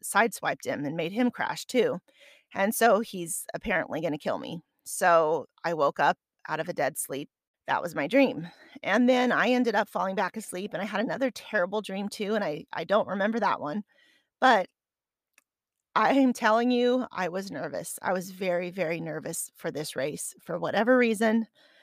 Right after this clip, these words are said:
I knew it was gonna be tough, and I, I guess I was just scared. Well, I got to the race at a little before six thirty. I knew that Holly,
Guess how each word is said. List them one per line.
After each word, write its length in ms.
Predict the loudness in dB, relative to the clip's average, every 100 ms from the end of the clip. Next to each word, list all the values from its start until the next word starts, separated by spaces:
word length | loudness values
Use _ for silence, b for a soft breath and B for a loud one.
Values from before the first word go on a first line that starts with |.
| b _
I 140 | -10 -6
knew 240 | -2 -2
it 80 | -2
was 120 | -4
gonna 220 | -4 -4
be 120 | -6 -2
tough, 440 | 4 4 2 -6 -10
and 160 | -6
I, 320 | -4 -4 -6 -12 _ _ _ _ -12
I 60 | -8
guess 220 | -4 -4 -2
I 120 | -4
was 160 | -6
just 180 | -8 -8
scared. 400 | -6 -2 -2 -6 -12 _
Well, 200 | 8 8 8
I 100 | 8
got 220 | 8 8
to 80 | 4
the 100 | 2
race 400 | 2 0 -4 -8 -12 -20 _ 2
at 460 | 4 4 -2 -12 B B B B -12
a 80 | -10
little 260 | -4 -4 -2
before 340 | -4 -4 -4
six 320 | -4 -10 -8
thirty. 440 | -6 -4 -6 -10 -14 b b b b -4
I 140 | -2
knew 260 | 0 0 0
that 180 | -2 -2
Holly, 720 | 0 2 4 2 -2 -6